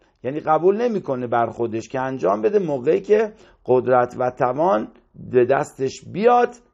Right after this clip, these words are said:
که بتونه اونها رو انجام بده. لازم لو امر اشلو یاقیم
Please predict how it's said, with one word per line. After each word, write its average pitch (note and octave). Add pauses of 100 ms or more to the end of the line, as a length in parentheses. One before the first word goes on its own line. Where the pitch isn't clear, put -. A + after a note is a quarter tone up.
که A#2
بتونه D3
اونها B2
رو F3 (280)
انجام A2
بده. G#2+ (260)
لازم A#2
لو E3
امر D3+
اشلو B2+
یاقیم B2